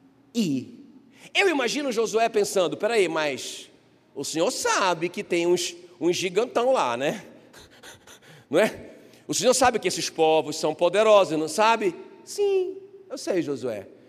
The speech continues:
É, é só uma perguntinha. Quando a gente chegar lá, já vai tá tudo resolvido, não é? Não.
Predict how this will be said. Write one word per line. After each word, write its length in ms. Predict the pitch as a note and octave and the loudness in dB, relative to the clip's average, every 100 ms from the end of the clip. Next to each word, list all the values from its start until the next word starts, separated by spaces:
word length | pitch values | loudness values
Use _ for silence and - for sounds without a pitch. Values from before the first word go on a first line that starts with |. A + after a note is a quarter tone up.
| _ _ _ _ | _ _ _ _
É, 460 | B3+ C4+ - C#4+ C#4+ | -10 -8 -2 0 2
é 20 | |
só 180 | D4 F4+ | 4 4
uma 140 | G4 | 4
perguntinha. 680 | F4 D#4 D#4 - A#3+ G#3 - - - - - | 2 2 2 -2 0 0 -2 -8 -20 -20 -6
Quando 200 | - D#4 | 2 4
a 40 | C#4+ | 6
gente 180 | C#4 - | 4 2
chegar 260 | C4 B3 | 0 2
lá, 120 | B3+ | 2
já 100 | B3+ | 6
vai 120 | C4+ C4 | 8 8
tá 120 | A#3+ | 6
tudo 180 | C#4 C#4 | 4 4
resolvido, 680 | C#4+ C4+ D#4+ A#3+ A3 E3+ | 6 8 6 6 2 4
não 80 | F#3 | 4
é? 240 | A#3+ D3+ - - - - - | 4 2 -4 -20 -20 -20 -6
Não. 560 | F4 F#3 B2+ A2+ A#2+ | 0 2 2 -2 -6